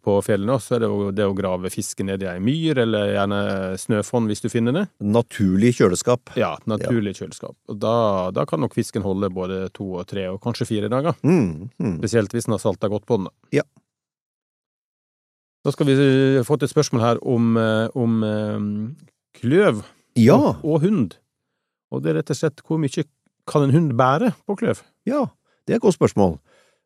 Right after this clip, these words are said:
Speaker 2: Og, og svaret, svaret på det avhenger jo av flere ting. Eh, ikke minst hvor stor hunden er, hvor, eh,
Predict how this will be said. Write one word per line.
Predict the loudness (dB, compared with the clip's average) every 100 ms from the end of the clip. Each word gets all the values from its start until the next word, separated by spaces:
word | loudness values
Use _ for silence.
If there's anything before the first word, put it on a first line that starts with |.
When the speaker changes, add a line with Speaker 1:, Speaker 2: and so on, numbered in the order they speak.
| _
Speaker 2:
Og, | 2 2 2
og |
svaret, | 2 4 6 6 8 6 6 2
svaret | -2 2 4 4 2
på | 2
det | 2
avhenger | 2 2 2
jo | 0
av | 2 2 2 2 0
flere | -8 -6 -4 0
ting. | 2 2 -4 _ _ -4
Eh, | 0 0 0 0 -2 -4 -8 -12 -14 -14
ikke | -4 0
minst | 0 0
hvor | -2
stor | -2 -2 0 2 0
hunden | 0 0 0
er, | 0 -4 _ _ _ _ _ _ _ -2
hvor, | 2 4
eh, | 4 4 4 2